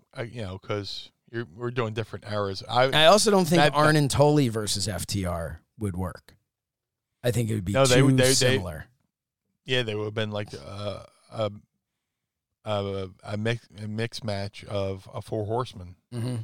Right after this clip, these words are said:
Speaker 1: a potential Four Horsemen, you know,
Speaker 2: Yeah.
Speaker 1: a future and, and present day Four Horsemen. Uh, definitely,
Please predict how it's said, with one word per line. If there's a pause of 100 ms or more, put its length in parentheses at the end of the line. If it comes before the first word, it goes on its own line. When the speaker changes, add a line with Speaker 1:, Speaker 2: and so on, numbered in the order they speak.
(140)
Speaker 1:
a
potential
Four
Horsemen,
you
know,
Speaker 2:
Yeah.
Speaker 1:
a
future
and, (140)
and
present
day
Four
Horsemen. (1040)
Uh, (1000)
definitely,